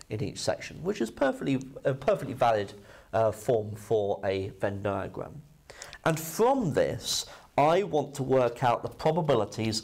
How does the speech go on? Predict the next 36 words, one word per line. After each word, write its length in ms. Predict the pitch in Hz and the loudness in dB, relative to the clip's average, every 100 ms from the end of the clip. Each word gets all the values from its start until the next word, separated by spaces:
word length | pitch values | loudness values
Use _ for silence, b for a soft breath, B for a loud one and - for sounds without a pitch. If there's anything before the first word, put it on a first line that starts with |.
| 120 | 0
of 180 | 110 - | 0 -2
each 300 | 113 - 110 | -8 -4 -2
of 100 | 113 | 0
these. 400 | 98 71 69 - B | 0 0 -6 -8 B
So 160 | - 123 | 0 2
I've 120 | 123 | 4
made 320 | 143 156 143 | 4 2 4
a, 180 | 131 120 B B | 2 0 B B
a 60 | 123 | -2
nice 580 | 135 147 143 143 - | 0 0 0 -2 -4
selection 960 | - - 139 147 - - - 98 95 B B B | -2 0 0 0 -2 -4 -2 -2 -4 B B B
of 340 | 120 110 107 - | 4 4 2 -2
probabilities 720 | 160 127 120 127 107 104 98 | -2 0 4 2 2 -2 0
that 100 | - | 0
I 60 | 113 | 0
could 180 | - - | -2 -8
potentially 800 | - - 156 - - 104 95 | -6 -4 -2 -4 -4 -2 -2
be 200 | 95 110 | -2 0
asked 280 | 104 92 - | 0 -2 -8
to 80 | - | -12
find. 500 | - 127 104 58 - - _ _ _ _ _ _ _ _ _ B B B B | -4 -2 -2 -6 -14 -18 _ _ _ _ _ _ _ _ _ B B B B
So 140 | - | 2
we're 60 | 202 | 4
gonna 100 | 220 | 2
start 300 | - 262 254 | 2 4 4
off 160 | 180 175 | 4 2
right 120 | 156 | 2
at 60 | |
the 80 | 110 | 0
top. 360 | - 101 - B B B | 2 2 2 B B B
Find 380 | - - 208 208 | -2 4 4 4
the 60 | 202 | 0
probability 840 | - 240 233 190 135 - 120 123 | 2 4 6 6 4 2 2 2
of 300 | - 127 120 | 4 4 4
a 100 | - | 0
student, 720 | 123 - 208 196 135 113 - | -4 -2 0 2 2 2 -2